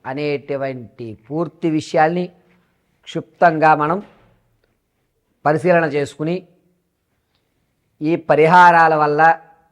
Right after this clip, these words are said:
మనకి చేకూరేటువంటి లబ్ధి ఏ విధంగా ఉండబోతోంది అనేటువంటి విషయాన్ని ఈ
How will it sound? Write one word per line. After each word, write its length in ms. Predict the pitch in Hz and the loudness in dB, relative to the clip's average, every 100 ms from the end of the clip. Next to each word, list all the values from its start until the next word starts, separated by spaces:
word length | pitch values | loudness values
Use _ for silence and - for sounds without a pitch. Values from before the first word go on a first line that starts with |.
| _ _ _ 117 | _ _ _ -16
మనకి 400 | 131 143 165 175 - | -6 -4 -4 -8 -4
చేకూరేటువంటి 1500 | 160 170 165 170 170 170 165 - 156 160 156 - 175 147 123 _ _ 123 | -4 -4 -4 -2 0 -2 -4 -4 0 0 -2 -6 -4 -4 -4 _ _ -14
లబ్ధి 640 | 127 139 127 147 156 110 _ _ _ _ | -6 -6 -6 -6 -4 -6 _ _ _ _
ఏ 200 | 113 143 | -8 -2
విధంగా 500 | 160 139 160 170 165 | -2 -2 -4 2 4
ఉండబోతోంది 1080 | 160 151 151 135 147 147 139 135 143 139 - - | 4 2 0 2 0 2 0 0 -4 -4 -6 -14
అనేటువంటి 420 | 135 143 139 120 | -8 -8 -8 -12
విషయాన్ని 520 | 117 127 147 160 170 _ _ _ _ _ - | -16 -12 -10 -8 -10 _ _ _ _ _ -6
ఈ 320 | 156 147 117 | -2 -2 -4